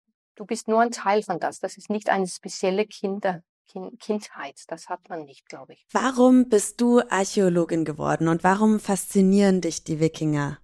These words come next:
Speaker 2: so sehr?
Speaker 1: Äh, eigentlich, mm, ich bin Archäologe geworden, hat mich immer interessiert, diese Geschichte, ja. Und, äh, das war eigentlich Zufall, dass ich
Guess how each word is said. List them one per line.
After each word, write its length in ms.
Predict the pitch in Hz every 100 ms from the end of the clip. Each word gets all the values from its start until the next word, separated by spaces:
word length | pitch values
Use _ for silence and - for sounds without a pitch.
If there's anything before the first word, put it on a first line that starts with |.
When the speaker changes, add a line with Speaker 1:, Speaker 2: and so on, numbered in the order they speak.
| -
Speaker 2:
so 220 | - 151
sehr? 400 | 139 135 151 156 _ _ _ _ _
Speaker 1:
Äh, 720 | 196 180 175 165 165 160 165 -
eigentlich, 680 | 180 226 254 262 - - - _ _
mm, 280 | - 202 202
ich 160 | 226 -
bin 140 | 247
Archäologe 920 | 220 - 226 202 170 156 175 233 247 247
geworden, 720 | 240 233 233 247 247 220 202 _ _
hat 240 | - 220 233
mich 160 | 226
immer 220 | - 240
interessiert, 640 | 226 - - - 208 220 -
diese 220 | 185 190
Geschichte, 600 | 185 170 185 160 - 156 _ _
ja. 160 | 196 233 - - - - -
Und, 440 | - 185 190 180
äh, 300 | 202 185 180
das 240 | - 190 -
war 220 | 208 214 _ _
eigentlich 520 | - 202 269 262 240
Zufall, 640 | - - 247 233 180 160 190
dass 300 | 190 180 -
ich 440 | 196 180 - -